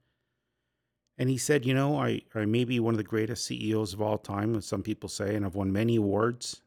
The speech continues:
And I took G E to one of the greatest companies of all times, with some of the highest profits of all times. But I lost two marriages and never saw my kids." Or I think it was his daughter. I'm not even sure about kids, but there's certainly one girl he was talking about specifically. That was a big,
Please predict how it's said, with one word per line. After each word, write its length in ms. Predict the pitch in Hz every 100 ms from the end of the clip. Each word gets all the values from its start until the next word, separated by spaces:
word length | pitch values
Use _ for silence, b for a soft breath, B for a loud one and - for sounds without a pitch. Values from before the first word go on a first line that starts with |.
| _
And 80 | 110
I 60 | 104
took 220 | - 110
G 240 | - 120 -
E 220 | 107 117
to 140 | -
one 120 | 101
of 60 | 101
the 60 | 90
greatest 360 | 104 110 107
companies 420 | - 101 117 104
of 80 | 92
all 200 | 95 113
times, 420 | - 101 107 117
with 140 | 113 -
some 100 | 104
of 40 |
the 120 | 98 -
highest 320 | 127 120 -
profits 420 | 123 120 120 -
of 80 | 113
all 120 | 107
times. 500 | - 104 107 123 - - _ _ _ _ _ _ -
But 80 | 120
I 60 |
lost 340 | 120 120 123 -
two 140 | 156
marriages 480 | 139 123 123 127 110
and 80 | 113
never 200 | 110 110
saw 180 | 120 101
my 140 | 98
kids." 440 | - 90 78 - - _ _ _ _ _
Or 160 | 113 117
I 40 |
think 220 | - 170
it 60 | 208
was 160 | 123
his 120 | - 85
daughter. 340 | 92 98 -
I'm 80 | 92
not 120 | 160
even 140 | 208 160
sure 200 | - 107
about 180 | 90
kids, 260 | - 98 87
but 220 | - -
there's 140 | 117 -
certainly 240 | 143 127
one 260 | 95 101 95
girl 160 | 101
he 80 | 101
was 100 | 92
talking 320 | 110 98 104
about 160 | 101 -
specifically. 560 | - - 113 - 95 - _ _ _ _ _ _ _ _ _ _ _ _ _ _ _ _ _ _ _ _ _ _
That 100 | 110
was 120 | 117
a 60 | 131
big, 260 | 151 156